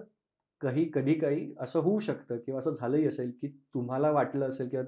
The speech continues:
अशी परिस्थिती आली असेल की आपण तुमच्या, न-, जो प्लॅन आहे, फायनान्शियल प्लॅन आहे, त्याच्यापासून कुठेतरी बाजूला जातोय का,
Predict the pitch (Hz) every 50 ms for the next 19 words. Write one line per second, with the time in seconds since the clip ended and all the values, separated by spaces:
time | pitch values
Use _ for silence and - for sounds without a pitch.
0 | - 123 113 - 156 151 - 127 127 151 131 147 143 131 135 131 131 - 139 139
1 | - 160 156 151 127 - - 151 156 175 - - _ _ - - - _ _ _
2 | _ - 131 123 120 120 - 143 143 147 147 151 151 151 147 147 - 123 123 120
3 | 117 117 117 117 113 113 110 117 131 131 131 - - 127 120 131 156 165 139 120
4 | 113 110 107 - - _ - 110 113 123 139 139 - 151 - - 127 120 110 107
5 | 107 - 127 123 165 160 151 160 151 - 170 165 160 156 143 147 143 156 147 151
6 | 151 135 123 120 131 135 139 123 127 117 117 - 127 117 110 - 117 110 110